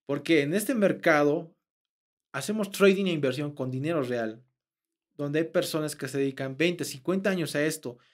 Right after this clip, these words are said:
brokers, fondos de inversión, millonarios, inversores con cincuenta años de experiencia, con diez mil, cien mil, un millón, diez millones de dólares que entran, mueven.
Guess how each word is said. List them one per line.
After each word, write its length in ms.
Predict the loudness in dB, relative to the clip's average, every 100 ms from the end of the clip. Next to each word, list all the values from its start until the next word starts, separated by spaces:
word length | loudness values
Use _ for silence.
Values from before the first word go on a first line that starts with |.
| _ _
brokers, 680 | 0 6 6 6 2 2 0
fondos 460 | -2 0 2 0 -2
de 60 |
inversión, 760 | -2 -2 -4 -4 -4 -4 -4 -4
millonarios, 960 | -2 0 0 2 2 2 0 -2 -4 -12 _ _ _ -4
inversores 540 | 4 4 4 2 2
con 180 | 0 -6
cincuenta 640 | -4 -6 -4 -4 0 0 0
años 320 | 0 -2 -2
de 80 | -4
experiencia, 800 | -4 -4 -2 -4 -4 -4 -4 -6
con 340 | -12 -12 -16
diez 380 | 0 2 2 2
mil, 260 | 4 4
cien 440 | 2 0 -2 -2 2
mil, 360 | 2 2 -2 -12 _
un 180 | 0 4
millón, 400 | 4 6 6 6
diez 180 | 4 2
millones 280 | 2 0 0
de 40 |
dólares 300 | 2 2 2
que 380 | 0 2 4 4
entran, 440 | 2 2 2 2
mueven. 600 | 4 8 10 8 4 -2